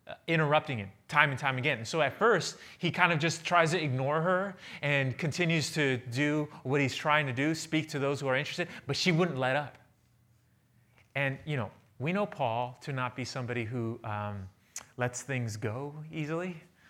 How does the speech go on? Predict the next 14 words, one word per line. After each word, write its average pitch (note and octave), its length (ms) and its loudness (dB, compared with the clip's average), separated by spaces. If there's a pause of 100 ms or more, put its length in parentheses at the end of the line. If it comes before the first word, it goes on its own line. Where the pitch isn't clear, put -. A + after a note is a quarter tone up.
(720)
He's C#3 240 -2
a C#3+ 60 0
little D#3+ 200 2
bit D3 160 -2
confrontational. C3 800 -4
And A2 100 -10
so C3+ 300 -2 (200)
<laughs> - 200 -20
it, C3 220 -8 (200)
it, C#3+ 160 -4 (200)
this, A#2+ 220 -6 (120)
it D#3+ 220 -2
actually D#3 320 0
says C3 340 -2